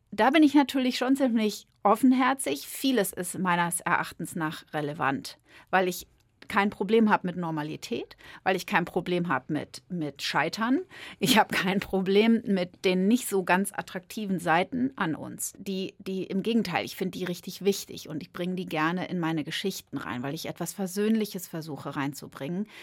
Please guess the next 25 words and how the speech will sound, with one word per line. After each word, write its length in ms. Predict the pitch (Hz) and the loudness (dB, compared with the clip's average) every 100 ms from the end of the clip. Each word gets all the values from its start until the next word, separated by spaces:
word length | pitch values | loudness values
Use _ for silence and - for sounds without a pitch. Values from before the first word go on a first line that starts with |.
| - - | -20 -6
in, 280 | 196 185 180 | -2 -2 -2
in 200 | - 190 | -4 -2
das, 220 | 175 180 | -2 -2
was 160 | 175 175 | -4 -6
ich 120 | 185 | -8
und 180 | - - 185 | -10 -8 -6
wie 160 | 196 | -4
ich 140 | - 123 | -4 -8
es 140 | - | -10
erzähle. 480 | - - 98 120 123 - - - | -10 -10 -8 -10 -12 -18 -20 -6
Und 160 | 180 202 | 0 4
wenn 120 | 214 | 4
ich 140 | 208 | 2
das 240 | - 302 - | 0 0 4
da 100 | 269 | 4
drin 220 | 262 254 | 4 2
finden 300 | 294 254 214 | 4 6 4
kann, 180 | 202 190 | 2 0
das 160 | 185 | 0
macht 180 | 226 240 | -2 -2
sich 140 | 226 - | -4 2
meistens 320 | 208 233 240 | 2 2 -2
am 120 | 196 | -4
Inhalt 500 | - 214 226 285 311 | 0 0 2 -2 -4
fest, 480 | - 277 381 - | -6 -6 -4 -8